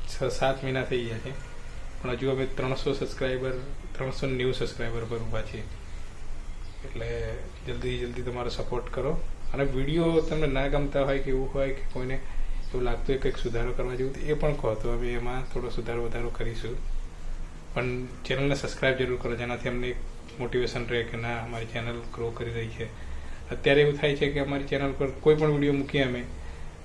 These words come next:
તો પચાસ, સો, દોઢસો, બસો, ત્રણસો, ચારસો, બસ એટલા વ્યુથી કોઈ નહીં ચાલતું. તો એ જિનલ પણ કહે છે કે અમારી ચેનલ ફટાફટ ગ્રો થાય એવું નહીં, જિનલ?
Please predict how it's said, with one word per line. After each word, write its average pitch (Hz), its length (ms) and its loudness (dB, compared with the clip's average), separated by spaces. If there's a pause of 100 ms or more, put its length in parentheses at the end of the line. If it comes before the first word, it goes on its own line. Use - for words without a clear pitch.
(140)
તો 135 80 2 (380)
પચાસ, 135 420 4
સો, 143 80 4 (180)
દોઢસો, 127 340 0 (140)
બસો, 131 280 2 (640)
ત્રણસો, 135 360 0 (720)
ચારસો, 117 340 0 (420)
બસ 139 140 6 (540)
એટલા 147 280 6
વ્યુથી 143 280 0
કોઈ 135 180 2
નહીં 110 160 -4
ચાલતું. - 320 -6 (1800)
તો - 140 -6
એ - 100 -2
જિનલ 139 240 -2 (120)
પણ 143 200 2
કહે 143 160 2
છે 135 160 0
કે 135 80 -2 (340)
અમારી 123 280 -2
ચેનલ 127 260 -2
ફટાફટ 120 400 -4
ગ્રો 120 120 -2 (120)
થાય 120 160 -4
એવું 113 200 -4
નહીં, 139 160 -2
જિનલ? 139 200 -2